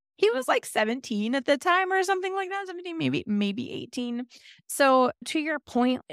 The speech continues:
they weren't ruined. And it's that both and. They weren't ruined by this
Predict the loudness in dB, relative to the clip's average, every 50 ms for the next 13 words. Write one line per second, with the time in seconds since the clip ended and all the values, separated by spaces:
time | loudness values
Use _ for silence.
0 | -10 -2 2 2 2 4 4 2 2 0 -2 -4 -2 2 4 6 6 6 6 6
1 | 4 2 -2 -4 -6 -10 -16 -20 _ _ _ _ _ _ _ _ _ -2 0 2
2 | 4 4 4 4 2 2 2 0 -2 0 2 0 2 2 2 2 2 2 0 -2
3 | -4 -2 -2 -2 0 0 0 0 0 0 -2 -4 -2 -2 0 2 4 4 4 4
4 | 4 4 4 4 2 2 0 0 -4 -8 -10 -12